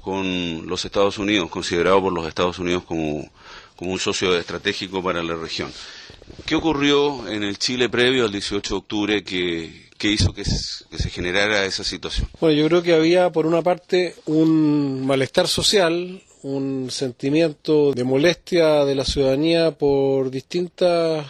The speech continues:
Speaker 2: situaciones que están asociadas a algo que está bien estudiado en, en el mundo contemporáneo, que es la trampa del ingreso medio,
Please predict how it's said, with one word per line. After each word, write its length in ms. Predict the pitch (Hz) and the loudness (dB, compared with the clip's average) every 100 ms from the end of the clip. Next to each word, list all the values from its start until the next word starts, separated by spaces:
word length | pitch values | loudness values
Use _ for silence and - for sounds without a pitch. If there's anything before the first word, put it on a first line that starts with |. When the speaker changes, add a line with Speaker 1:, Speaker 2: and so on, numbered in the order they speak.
| - | -12
Speaker 2:
situaciones 680 | - 139 143 - 175 180 | -10 -4 -2 2 2 2
que 80 | - | -4
están 260 | - - 190 | -4 0 2
asociadas 560 | 190 180 - 196 196 | 2 0 2 2 2
a 160 | 175 180 | 2 2
algo 260 | 190 185 175 | 2 2 0
que 540 | 170 160 160 156 147 | 0 0 0 0 -4
está 340 | 143 - 165 160 | -6 -2 0 2
bien 220 | 175 180 | 2 2
estudiado 840 | - 160 160 202 214 190 175 165 | 0 0 4 4 4 2 2 2
en, 260 | 151 147 147 | 0 -2 -6
en 100 | 131 | -6
el 80 | 131 | -2
mundo 280 | 143 156 151 | -2 0 0
contemporáneo, 760 | 147 135 135 151 165 175 170 147 | -2 -4 0 2 4 4 2 2
que 360 | 147 147 151 | 0 0 0
es 140 | 139 139 | -4 -6
la 380 | 131 123 123 | -4 -2 -2
trampa 380 | 123 147 143 143 | 0 0 2 2
del 100 | 131 | 0
ingreso 380 | 131 127 135 135 | 0 -2 -2 0
medio, 680 | 165 190 185 170 165 160 | 2 4 4 4 4 2